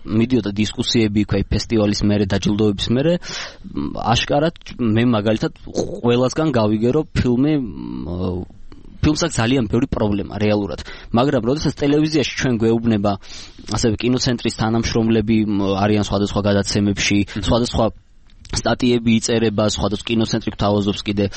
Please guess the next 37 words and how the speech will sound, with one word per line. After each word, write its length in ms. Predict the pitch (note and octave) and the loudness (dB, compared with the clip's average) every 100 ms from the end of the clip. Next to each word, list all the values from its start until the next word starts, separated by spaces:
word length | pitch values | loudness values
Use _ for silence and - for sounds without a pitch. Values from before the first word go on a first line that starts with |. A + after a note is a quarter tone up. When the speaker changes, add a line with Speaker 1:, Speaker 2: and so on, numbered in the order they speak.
| - - - | -8 -8 -8
Speaker 1:
სხვადასხვა, 540 | - - G#2 G#2+ E2 G#2+ G#2 | -6 0 2 2 2 0 0
ო, 140 | C#2+ G2 F#2+ F#2 D#2+ - A#1+ | -2 -4 -2 -2 -6 -10 -10
ფესტივალების 840 | - A#2+ - C3+ A2+ A2+ G#2+ G#2+ - | -2 0 0 2 2 2 0 0 -2
პრიზებს, 480 | - A2+ G#2+ A2 - | 0 0 0 0 0
რომელიც 320 | G#2+ G#2+ G#2 | 2 2 2
ამ 140 | G#2 | 0
ფილმმა 300 | F#2+ A#2 G#2+ | 2 2 2
მოიგო. 380 | G2+ G#2+ A#2+ D#3+ | 2 4 4 2
Speaker 2:
მმ. 100 | F3+ F3+ - - | -2 -6 -18 -10
Speaker 1:
ჩნდება 360 | - - - B2+ | -4 0 2 2
Speaker 2:
ეს 60 | |
Speaker 1:
რეალურად 320 | B2+ C3+ A#2+ - | 2 2 2 0
Speaker 2:
ყოველთვის 140 | C3 | -2
ასე 180 | A#2+ - | 0 0
იყო 160 | F2+ E2+ | 0 -2
საქართველოში. 380 | F2+ - - - | -6 -4 -2 2
Speaker 1:
ხო, 80 | |
ეს 160 | C3+ F3+ - - - | 2 2 -2 -2 0
საფასტიკო 440 | D#3+ D3+ F#3+ C4 C#3+ B2+ | 2 2 4 4 4 2
Speaker 2:
<laughs> 40 | |
Speaker 1:
ფილმის 40 | - | 2
Speaker 2:
ყოველთვის 260 | A#2 A2+ | 0 0
Speaker 1:
შემთხვევაში 300 | D3 - G2 | 0 -2 -2
Speaker 2:
ასე, 80 | - | -2
Speaker 1:
კი. 80 | A2 | -4
Speaker 2:
კი. 180 | - G2+ - | -4 -8 -2
Speaker 1:
მაგრამ 300 | D3 B2 B2+ | 0 2 2
არიან 260 | F#3+ D#3 A2+ | 2 2 2
ადამიანები, 480 | C3 D#3+ E3 A2 | 2 2 2 0
რომლებიც 340 | G#2+ B2 D#3+ A2+ | 2 2 0 0
გვეუბნებიან, 460 | B2 C3+ D#3+ B2 G#2 | 0 2 2 2 2
რომ 80 | |
ეს 100 | A#2+ - | 0 0
ფილმი 220 | F#3+ C3 | 2 2
არის 160 | A2 - | 0 -2
ძალიან 420 | G#2+ B2+ C3+ G2 | 0 2 2 0
კარგი 440 | - G2+ G2+ G#2+ | -4 -4 0 0